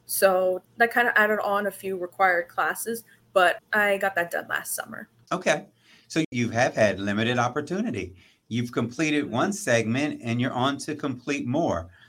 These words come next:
Speaker 2: So congratulations to you. It sounds like you've got a very strategically planned future, which is awesome to hear. We always like to stay in touch with students and find out what's the next big thing for you. So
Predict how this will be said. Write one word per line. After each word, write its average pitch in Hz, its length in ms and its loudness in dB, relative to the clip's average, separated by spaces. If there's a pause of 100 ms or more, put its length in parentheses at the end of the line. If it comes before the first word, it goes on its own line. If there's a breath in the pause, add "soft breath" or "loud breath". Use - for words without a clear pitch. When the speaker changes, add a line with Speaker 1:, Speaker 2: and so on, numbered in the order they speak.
(160 soft breath)
Speaker 2:
So 127 260 2
congratulations 120 1040 -2
to 120 60 -4
you. 98 220 -2
It 101 120 -8
sounds 131 260 0
like 143 160 -2
you've 139 100 -8
got 131 300 6
a 117 220 2
very 156 540 2
strategically 196 760 -4
planned 156 500 0
future, 240 640 -2
which 117 240 -6
is 110 240 -4
awesome 175 440 0
to 220 160 -10
hear. 113 520 -4 (100)
We 131 160 -4
always 127 520 0
like 123 280 0
to 123 380 -2
stay 123 280 -6
in 135 120 -4
touch 139 220 -6
with 135 100 -12
students 131 600 -2
and 107 200 -6
find 127 280 2
out 117 300 4 (280 soft breath)
what's 156 280 0
the 143 140 0
next 123 440 0
big 120 180 -6
thing 120 360 -4
for - 180 -8
you. 90 480 -4 (180)
So 110 560 6